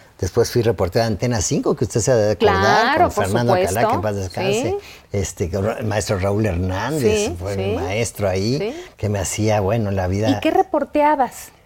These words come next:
Speaker 1: Pues reporteaba un poco de todo. La
Speaker 2: Ajá.
Speaker 1: primera vez que, que reporté fue un domingo que estaba yo en una guardia, ¿no?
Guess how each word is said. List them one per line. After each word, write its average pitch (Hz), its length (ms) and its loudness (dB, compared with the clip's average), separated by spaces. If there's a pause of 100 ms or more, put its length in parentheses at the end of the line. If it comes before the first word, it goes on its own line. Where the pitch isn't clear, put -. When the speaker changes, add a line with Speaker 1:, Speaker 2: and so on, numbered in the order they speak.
(200)
Speaker 1:
Pues 98 180 0
reporteaba 101 500 0
un 147 80 2
poco 170 260 2
de 135 120 4
todo. 185 480 2
La - 200 2
Speaker 2:
Ajá. - 80 0
Speaker 1:
primera 160 380 6
vez 180 240 4
que, 139 400 6
que 127 120 2
reporté 123 500 2
fue 147 260 4
un 135 200 2
domingo 139 440 4
que 110 60 -6
estaba 123 280 4
yo 123 280 4
en 113 220 -2
una 117 200 -2
guardia, 135 480 2
¿no? 127 200 -4